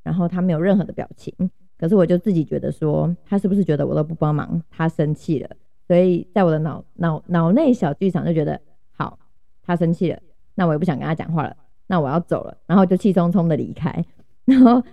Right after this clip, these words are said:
对他来说根本就是什么事都没发生，就是在我的脑内小剧场起了一场大波浪之后，在他那边是风平浪静的。所以其实有时候两人的价值观会非常非常的不同，因为每个人都是完全不同的家庭长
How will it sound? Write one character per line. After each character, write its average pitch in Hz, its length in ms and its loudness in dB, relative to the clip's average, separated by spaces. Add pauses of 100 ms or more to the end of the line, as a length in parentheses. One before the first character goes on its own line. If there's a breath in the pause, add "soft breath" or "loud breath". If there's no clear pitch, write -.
(120 loud breath)
对 233 80 2
他 247 80 4
来 175 100 4
说 175 140 4
根 196 120 2
本 156 100 0
就 160 100 2
是 180 140 2
什 160 120 -4
么 135 80 -2
事 165 120 -4
都 175 100 4
没 143 160 -2
发 - 260 -4
生， 156 300 -4
就 180 100 -2
是 196 140 0
在 214 160 0
我 156 180 0
的 139 240 -4 (240)
脑 151 220 -4
内 240 160 4
小 170 180 0
剧 175 160 0
场 160 260 -6 (480)
起 - 200 -2
了 156 120 0
一 151 120 0
场 156 260 -4
大 202 220 0
波 170 180 2
浪 165 200 0
之 160 160 -4
后， 180 240 0
在 160 120 -4
他 175 80 0
那 160 100 0
边 160 140 0
是 165 80 2
风 156 240 -2
平 170 220 -4
浪 156 180 -6 (120)
静 151 260 -8
的。 - 180 -14 (300)
所 330 80 -2
以 349 40 0
其 220 120 -4
实 220 60 -2
有 175 160 2
时 160 160 -6
候 196 200 0
两 160 240 2
人 151 140 0
的 160 80 0
价 247 220 0
值 165 160 -2
观 170 220 0
会 208 280 2
非 214 260 0
常 170 240 0
非 180 80 -2
常 165 80 2
的 147 80 0
不 165 160 -4
同， - 460 -6 (180)
因 220 80 4
为 254 80 8
每 180 160 6
个 139 120 -6
人 147 240 -4
都 165 180 0
是 180 140 -4
完 156 200 0
全 156 200 0
不 175 120 -2
同 175 140 0
的 - 100 -8
家 151 240 -6
庭 - 320 -8
长 - 140 -12